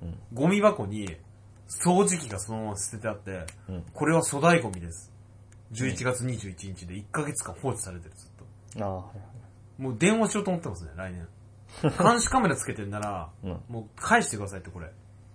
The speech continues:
Speaker 1: 返す？ああ、
Speaker 2: うん。
Speaker 1: 人、その人に。
Speaker 2: その人、「返してください」って言おうと思う。
Speaker 1: ああ、はいはい。
Speaker 2: いやー、びっくりしたね。
Speaker 1: へえ。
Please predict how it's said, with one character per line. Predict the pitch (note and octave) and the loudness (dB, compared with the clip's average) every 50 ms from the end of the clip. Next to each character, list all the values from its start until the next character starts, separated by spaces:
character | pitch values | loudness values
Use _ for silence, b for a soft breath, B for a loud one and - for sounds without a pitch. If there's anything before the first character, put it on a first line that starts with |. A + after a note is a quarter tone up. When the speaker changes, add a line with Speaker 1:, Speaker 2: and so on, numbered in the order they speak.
| - - - - - - - - - - - - - - - - - - - | -20 -20 -20 -20 -20 -20 -20 -20 -20 -20 -20 -20 -20 -20 -20 -20 -20 -20 -16
Speaker 1:
返 | - - - F#3 D#3 A2+ | -12 -6 0 0 0 0
す？ | - - - | -2 -4 -2
あ | G2 G#2 G2+ F#2+ F#2 F2 | 2 4 6 6 4 4
あ、 | F2 | 0
Speaker 2:
う | G#2 | -2
ん。 | G#2 | -6
Speaker 1:
人、 | G2 F2 A#2+ A#2 - | -4 -2 -4 -4 -4
そ | - - A#2 | -6 -6 -4
の | A#2+ | -4
人 | A2+ - - | -4 -4 -2
に。 | |
Speaker 2:
そ | A2 C3 | -2 -2
の | B2 | -2
人、 | - - - | -2 -2 2
「返 | - A#3 C#4 - | 6 6 6 6
し | - | 4
て | G#2 | -4
く | |
だ | G#2+ G2+ | -6 -8
さ | G2+ F#2 | -8 -8
い」 | E2+ | -10
っ | |
て | - - | -10 -10
言 | F#2+ | -10
お | F2+ | -10
う | F2 | -10
と | F#2+ | -10
思 | F2 D#2+ | -12 -12
う。 | E2 - - | -12 -10 -8
Speaker 1:
あ | G2 | -8
あ、 | F2 F2+ F2+ | -8 -8 -8
は | - - F#2 | -6 -4 -4
い | |
は | F2 - - - - - - - - - b b b b b b b b b b b b b b b b b - - - - - - - - | -4 -4 -6 -14 -18 -18 -20 -20 -20 -20 b b b b b b b b b b b b b b b b b -20 -20 -20 -20 -20 -20 -18 -16
い。 | - | -14
Speaker 2:
い | E2+ | -10
や | F2 - - - | -8 -6 -6 -8
ー、 | - | -8
び | - F2 | -10 -12
っ | - | -14
く | - G2+ | -12 -12
り | F#2+ - | -12 -12
し | - - | -12 -12
た | E2 | -12
ね。 | D#2+ D2+ D#2 D#2+ E2 - - - - - - - - - - - - - - - B B B B B B B B B B B B B B B B - - - - A2+ | -12 -12 -12 -14 -16 -18 -20 -20 -20 -20 -20 -20 -20 -20 -20 -20 -20 -20 -20 -20 B B B B B B B B B B B B B B B B -20 -20 -14 -8 -6
Speaker 1:
へ | A2 G2+ G2 F#2+ F#2 F#2 F#2 F#2+ F#2 F#2 | -4 -2 -2 -2 -2 -2 -2 -2 -2 -4
え。 | F#2+ | -6